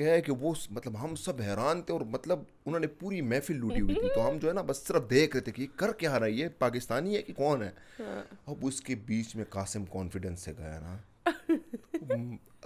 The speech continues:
Speaker 1: अब जब वो गया ना कॉन्फिडेंस, हम सब जो है ना साइड पे हो गए। <laughs> कहा, "यार, ये क्या शर्म है।" उबैद को मैंने बोल दिया, "भाई,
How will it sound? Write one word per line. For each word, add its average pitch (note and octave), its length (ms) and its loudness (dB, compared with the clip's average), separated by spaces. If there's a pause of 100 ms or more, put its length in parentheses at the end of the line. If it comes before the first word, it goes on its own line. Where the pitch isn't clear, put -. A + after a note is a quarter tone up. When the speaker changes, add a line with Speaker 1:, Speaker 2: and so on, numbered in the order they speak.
Speaker 1:
अब F3 220 -8
जब B2 220 -2
वो A#2 340 -2
गया A#2+ 280 0
ना B2 180 -4
कॉन्फिडेंस, F#2+ 380 -6
हम F#2+ 80 -6
सब A2+ 240 -6
जो A2+ 80 -4
है A#2 60 -2
ना C3 60 -4
साइड G#2+ 360 -4
पे - 100 -12
हो E2+ 100 -8
गए। - 160 0 (480)
<laughs> - 60 -6 (240)
कहा, - 400 -8
"यार, C3 240 -2
ये A#2+ 100 -4
क्या A2+ 360 0
शर्म G#2 260 -2
है।" F#2+ 140 -2
उबैद G#2 320 0
को A2+ 100 -2
मैंने G#2+ 180 0
बोल G2 180 -4
दिया, G2+ 160 -6
"भाई, G#2 220 -4